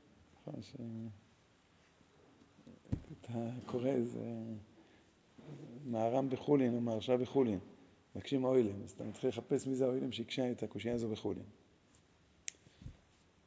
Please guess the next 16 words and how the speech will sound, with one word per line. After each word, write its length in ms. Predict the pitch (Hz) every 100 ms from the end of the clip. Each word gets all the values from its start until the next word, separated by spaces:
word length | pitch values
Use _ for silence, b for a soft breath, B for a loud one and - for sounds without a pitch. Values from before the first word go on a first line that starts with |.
| - - - - - - 202
זה, 140 | 214 -
יש 80 | 196
עולם 240 | - 302
כזה. 240 | - 110 101 - - _ b b b _ 147 147
זה 460 | 123 113 113 113 113
אוניברסלי. 560 | 120 135 160 - 277 139 90 - - _ B B B B B
כן? 200 | - 139 139 - B B B
אז 180 | 127
זה, 280 | 117 135 139
זה, 280 | 127 165 185
זה, 400 | 160 190 196 190 156
אה, 180 | 139 143 139
זה. 140 | 113
עכשיו, 260 | - - 95 - -
ה-, 40 | 131 -
היהודים, 720 | 127 127 135 143 208 226